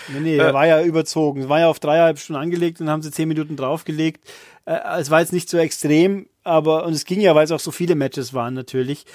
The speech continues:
Speaker 1: Aber ein bisschen kürzer hätte sich ja auch nicht geschadet. Aber nö, da gebe ich absolut recht. Das Ding war besser, als wir vorher hätten erwarten können, was durch die,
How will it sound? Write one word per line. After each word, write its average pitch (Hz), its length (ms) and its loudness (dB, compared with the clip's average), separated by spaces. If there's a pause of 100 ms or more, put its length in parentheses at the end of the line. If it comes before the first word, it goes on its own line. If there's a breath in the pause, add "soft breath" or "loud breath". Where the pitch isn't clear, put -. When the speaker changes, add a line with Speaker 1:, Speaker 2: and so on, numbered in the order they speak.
(280 loud breath)
Speaker 1:
Aber 139 360 4
ein 139 180 -10
bisschen 165 260 -2
kürzer 175 300 2
hätte 151 160 -2
sich 151 120 -4
ja 139 120 2
auch 156 40 0
nicht 175 160 -4
geschadet. 156 480 2
Aber 143 380 0
nö, 151 180 -2
da 170 140 0 (220)
gebe 165 240 0
ich 165 60 2
absolut 165 280 0
recht. 190 240 2
Das - 140 -4
Ding 175 140 2
war 156 120 6
besser, 180 380 2
als 165 240 -4
wir 160 180 2
vorher 170 380 2
hätten 156 260 -4
erwarten 139 420 -2
können, 131 300 -2
was 127 200 -4
durch 139 160 -4
die, 143 260 0